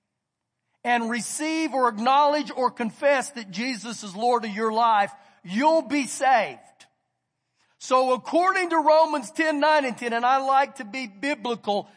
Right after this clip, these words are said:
this sinner, this criminal, he gives his heart to Jesus right there, and he says, "Lord, remember me when you come into your kingdom." So you know what he's saying there? "Lord, if there's any hope for me when you get to your kingdom,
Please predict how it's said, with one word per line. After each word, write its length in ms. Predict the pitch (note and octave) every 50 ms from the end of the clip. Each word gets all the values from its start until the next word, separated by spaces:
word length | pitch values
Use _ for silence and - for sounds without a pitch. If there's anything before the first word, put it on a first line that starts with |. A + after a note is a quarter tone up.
| _ _ _
this 380 | D3 D#3 E3+ D#4+ F#4 G4+ -
sinner, 560 | - - - - F4+ F#4+ F#4+ F#4 E4 D4 C#4 B3+
this 320 | G3+ F#3+ E4 F4 - -
criminal, 680 | - - - F4 F4+ F4 D4+ C4 C4+ B3+ B3 B3 G#3+ - - - - _
he 140 | C#4 D#4
gives 420 | D4 A3+ F#3+ B3 E4+ F#4+ G4 F#4 A3+
his 160 | E4 F4 C#4
heart 380 | B3+ D4 D4+ D#4 D#4+ D#4+ D#4 D#4
to 120 | D#4 D4+
Jesus 600 | B3+ G#3 F3 B3+ E4 E4+ E4 A#3+ F#3+ C#4 C4 A3 -
right 240 | A#3 A#3 A3+ A3 A3+
there, 200 | - A3+ A3+ A#3 A3+ - - - -
and 180 | B3+ C4 C4
he 140 | B3+ C#4+ D#4
says, 580 | C#4+ G#3 - E4 D#4 E4 D#4+ D4+ C#4 A3 - - - - _ _ -
"Lord, 480 | A#3+ C4+ D4+ F4 F#4+ G4 G4+ G4+ G4 - - _ _ _ _ _
remember 600 | A3 C4+ D#4 C#4+ C#4 D#4 F4 F#4 F#4 F4+ F4 E4
me 260 | E4 E4+ E4+ E4+ D#4+
when 220 | D4 C#4+ C#4+ C4+
you 140 | C4+ C#4+ B3
come 280 | - - D4+ D4+ D#4 D4+
into 220 | D4 C#4 C4+ C#4
your 240 | C4+ C4+ C#4 C#4 G#3+
kingdom." 400 | - - D#4 D4+ C4 B3+ B3 -
So 80 | -
you 160 | B3 B3 C#4 D4
know 80 | D4+
what 180 | D4+ D4+ D4 D4+
he's 120 | C#4+ A3
saying 340 | - E4 D4+ D#4 D#4+ D#4 D#4
there? 260 | D#4 E4 E4 D#4 - - _ _ _ _ _
"Lord, 200 | C#4+ D4 D#4 D4+
if 160 | C#4+ B3+ -
there's 260 | - D4+ D4+ D4 A3 - -
any 240 | D4 E4+ F4+ E4+ E4
hope 400 | D4 C4+ C#4 D4+ E4+ E4+ D#4+ -
for 220 | - - D#4+ D#4
me 300 | D#4 D#4 D#4+ E4 E4 D#4
when 240 | C#4 B3 C#4 C#4+ B3+
you 80 | B3+ C#4
get 280 | - - D#4 D#4 D#4
to 100 | - -
your 180 | C4 C4 D4 D4+
kingdom, 500 | A3 - - D#4+ D#4+ D#4+ D#4 E4 D#4 A3+